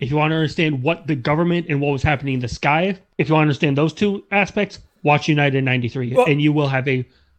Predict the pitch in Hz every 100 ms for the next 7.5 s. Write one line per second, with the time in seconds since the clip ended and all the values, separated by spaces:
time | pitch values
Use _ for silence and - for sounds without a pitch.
0 | _ _ _ - 123 120 151 156 156 139
1 | 139 135 131 - 147 - 123 113 143 127
2 | 120 131 117 123 254 247 185 123 143 135
3 | 123 _ 156 139 127 127 117 - 175 254
4 | 247 262 220 220 262 190 196 165 156 160
5 | 156 156 156 147 151 180 175 147 165 147
6 | 143 135 160 139 135 127 127 131 135 -
7 | 147 127 135 131 131